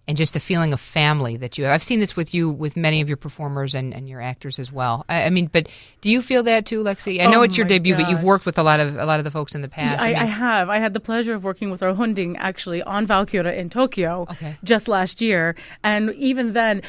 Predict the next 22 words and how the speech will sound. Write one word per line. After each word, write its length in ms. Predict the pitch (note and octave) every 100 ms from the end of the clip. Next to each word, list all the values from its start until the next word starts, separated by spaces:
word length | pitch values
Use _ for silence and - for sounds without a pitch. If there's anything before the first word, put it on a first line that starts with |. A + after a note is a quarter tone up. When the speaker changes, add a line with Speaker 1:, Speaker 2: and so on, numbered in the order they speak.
| -
Speaker 2:
there's 180 | C4 C4
something 360 | - E4 A4 G4
about 220 | D#4 B3+
a 40 |
Wagnerian 640 | G3 F#3 E3+ F3 E3+ G#3 A#3
cast 760 | F#3+ F3+ F#3 C#4+ - - - - - - _
that, 320 | G#3+ B3+ C4 - _ _ _ _ _ _ _ -
not 220 | C4 C#4
to 60 | D4
take 160 | E4+ D#4
away 160 | D4
from 160 | C#4+ C4
my, 180 | A#3+ A#3
my 180 | A#3+ A#3
other 140 | A#3
colleagues 400 | A#3+ A3 G#3 F#3
in, 160 | G#3 -
in 120 | G#3
other 360 | G#3 G3+ G#3 G#3
genres 420 | G3 A3 A3 F#3+
of 100 | G3
opera, 400 | A#3 B3+ F#3+